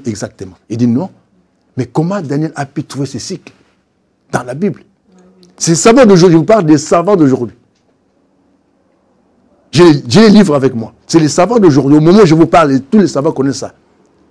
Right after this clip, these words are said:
Ils appellent ça des cycles daniéliques. Il dit, mais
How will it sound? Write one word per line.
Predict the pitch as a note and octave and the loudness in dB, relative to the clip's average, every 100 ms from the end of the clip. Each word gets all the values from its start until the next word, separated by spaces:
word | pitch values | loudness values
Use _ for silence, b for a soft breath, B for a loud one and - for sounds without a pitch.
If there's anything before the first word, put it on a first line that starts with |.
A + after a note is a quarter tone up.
| _ _ | _ _
Ils | - C#3 | -2 0
appellent | C#3+ G3+ D#3+ | 2 2 2
ça | F3 E3 | 0 0
des | C3+ | -2
cycles | - G3 F#3 F3 | -4 -6 0 2
daniéliques. | C#3 C3 F#3+ F#3 E3+ C#3 - _ _ _ - | 2 2 2 2 0 -4 -10 _ _ _ -4
Il | D3 | -2
dit, | C#3+ | 0
mais | F3 E3+ | 0 -2